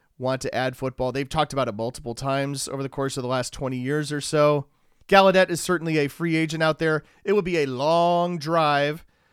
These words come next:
for them to go play all of those games up in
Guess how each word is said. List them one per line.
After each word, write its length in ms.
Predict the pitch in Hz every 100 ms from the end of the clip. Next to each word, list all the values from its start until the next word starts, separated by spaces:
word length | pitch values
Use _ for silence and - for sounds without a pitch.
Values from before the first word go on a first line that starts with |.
| _ _
for 160 | - 147
them 360 | 151 147 147
to 140 | 139 139
go 200 | 139 135
play 300 | 151 139 131
all 260 | 147 147
of 80 | 139
those 260 | 139 135 127
games 680 | 139 135 135 131 120 - _ _ _ _ _
up 240 | 135 131 135
in 560 | 131 127 123 123 120